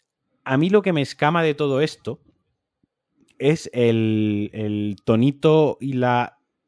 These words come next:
superioridad moral de, eh, cierta gente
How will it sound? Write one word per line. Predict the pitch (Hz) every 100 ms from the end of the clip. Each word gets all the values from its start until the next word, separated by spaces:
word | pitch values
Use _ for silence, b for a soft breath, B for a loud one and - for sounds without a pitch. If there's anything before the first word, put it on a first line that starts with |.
| _ _ _ -
superioridad | - 127 120 117 113 110 117
moral | 135 131 139 135 - _ _ _ _ _ _ _ _ _ _
de, | 113 110 120 120 127 117
eh, | 117 110 107 110 104
cierta | - 120 120 131
gente | - 139 139 131 123 175